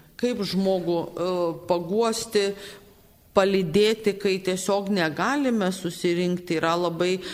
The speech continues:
ribotas skaičius ir, ir saugant, kaip sakoma, save ir savo artimuosius, kai mes net negalime jų apkabinti, ar ne, ir,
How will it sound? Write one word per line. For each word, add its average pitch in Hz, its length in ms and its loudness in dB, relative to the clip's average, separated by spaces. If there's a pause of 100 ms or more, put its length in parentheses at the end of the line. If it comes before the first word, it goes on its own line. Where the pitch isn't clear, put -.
(120)
ribotas 202 640 2
skaičius 202 560 -2
ir, 165 80 -2
ir 170 240 -2
saugant, 180 720 0 (140)
kaip 170 180 -4
sakoma, 180 560 0
save 180 380 2
ir 175 100 -2
savo 170 320 0
artimuosius, 180 920 -2 (240)
kai 185 180 -2
mes 185 240 0
net 175 180 -2
negalime 180 600 2
jų 185 320 2
apkabinti, 185 880 0
ar 165 160 -2
ne, 170 300 0
ir, 170 240 -2